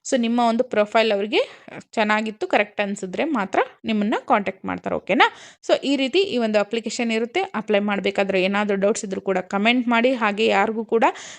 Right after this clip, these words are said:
work from home ಜಾಬ್ ಕೊಡ್ತೀವಿ ಅಂತ ಹೇಳಿ ಮೋಸ ಮಾಡ್ತಿರ್ತಾರೆ. ಅವ್ರಿಗೆ ಎಲ್ಲೂ ಕೂಡ ನೀವು ಒಂದ್ ರೂಪಾಯಿ ಕೂಡ ಕೊಡ್ಬೇಡಿ. ಓಕೆನಾ? So ಇದನ್ನ ನಾನು ಪದೇ ಪದೇ ಯಾಕೆ ಹೇಳ್ತೀನಿ ಅಂದ್ರೆ ಎಷ್ಟೋ ಜನ ನನಗೆ ಕಾಮೆಂಟ್ ಮಾಡ್ತೀರಾ,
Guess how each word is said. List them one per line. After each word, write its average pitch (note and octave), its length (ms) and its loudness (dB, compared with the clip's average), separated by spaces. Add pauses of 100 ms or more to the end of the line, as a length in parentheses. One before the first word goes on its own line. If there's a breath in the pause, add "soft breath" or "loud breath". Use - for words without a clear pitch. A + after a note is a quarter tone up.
(100)
work A#3 340 4
from A#3+ 240 -2
home A#3+ 180 -2
ಜಾಬ್ A#3 220 4
ಕೊಡ್ತೀವಿ A3+ 400 -2
ಅಂತ G#3+ 160 -2
ಹೇಳಿ A3 400 2
ಮೋಸ A3+ 340 -2
ಮಾಡ್ತಿರ್ತಾರೆ. A3 600 0
ಅವ್ರಿಗೆ A#3 280 2
ಎಲ್ಲೂ G#3+ 280 0
ಕೂಡ A3 220 0
ನೀವು A3 240 -2
ಒಂದ್ G#3 220 2
ರೂಪಾಯಿ G3+ 200 -4
ಕೂಡ G3+ 160 0
ಕೊಡ್ಬೇಡಿ. G3+ 840 2
ಓಕೆನಾ? G3 580 0 (280 loud breath)
So A3+ 100 2
ಇದನ್ನ G#3 280 -2
ನಾನು G#3 180 -2
ಪದೇ G#3 280 4
ಪದೇ A3 280 0
ಯಾಕೆ A3 300 2
ಹೇಳ್ತೀನಿ G#3 320 -4
ಅಂದ್ರೆ G#3 280 0
ಎಷ್ಟೋ B3+ 240 2
ಜನ A#3 260 0
ನನಗೆ G3+ 300 -4
ಕಾಮೆಂಟ್ B3 460 2
ಮಾಡ್ತೀರಾ, A3+ 480 2